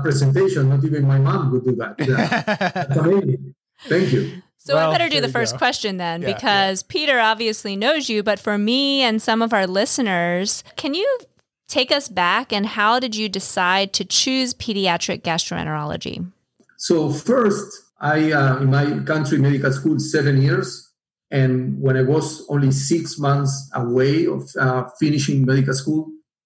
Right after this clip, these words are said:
Speaker 1: the only thing I knew for sure is that I wasn't gonna do pediatrics.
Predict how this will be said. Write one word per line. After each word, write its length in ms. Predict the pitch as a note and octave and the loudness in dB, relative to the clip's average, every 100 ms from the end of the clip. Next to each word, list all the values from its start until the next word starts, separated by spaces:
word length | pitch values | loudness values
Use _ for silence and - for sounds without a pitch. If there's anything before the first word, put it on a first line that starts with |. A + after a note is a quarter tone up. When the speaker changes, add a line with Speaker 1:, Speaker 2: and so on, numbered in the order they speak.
| _ | _
Speaker 1:
the 120 | C3+ | 0
only 160 | F#3+ A3 | 2 2
thing 220 | G#3 F#3 | 2 2
I 140 | B2+ | 2
knew 640 | A#2 B2+ E3+ C#3+ A2 G#2 - _ _ _ | 0 2 2 2 2 -2 -8 _ _ _
for 140 | - B2+ | -8 -6
sure 580 | - A3+ C3+ - - - | -2 0 0 0 -8 -8
is 100 | C3 | 0
that 240 | C3+ - | 0 0
I 180 | C3+ D3 | 0 0
wasn't 280 | D3+ C3+ A#2 | 2 2 2
gonna 220 | C3 A#2 | 2 0
do 120 | A2+ - | -4 -6
pediatrics. 720 | G#2+ G#2+ F#2+ - _ - | -4 -4 -6 -10 _ -20